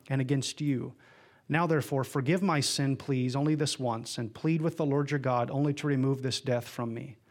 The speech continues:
So he went out from Pharaoh and pleaded with the Lord, and the Lord turned the wind into a very strong west wind,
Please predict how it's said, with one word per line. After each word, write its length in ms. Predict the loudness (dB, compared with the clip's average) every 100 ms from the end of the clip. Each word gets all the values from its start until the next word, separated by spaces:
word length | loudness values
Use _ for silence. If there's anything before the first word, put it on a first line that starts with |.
| -20 -20 -20 _
So 160 | -8 -2
he 120 | 0
went 180 | 2 2
out 160 | 2 0
from 160 | -2
Pharaoh 380 | 0 2 2 2
and 120 | -2
pleaded 280 | -2 0 2
with 200 | 0 -2
the 80 | -2
Lord, 380 | -2 -4 -6 -10 -16 _ _ -8
and 120 | -2
the 60 | 0
Lord 240 | 2 0
turned 260 | 0 0 2
the 60 |
wind 280 | 2 2 2
into 240 | 0 0 -2
a 40 |
very 220 | 0 0
strong 440 | 0 -2 -2 -2 0
west 260 | -2 -2
wind, 360 | -2 -2 -2 -4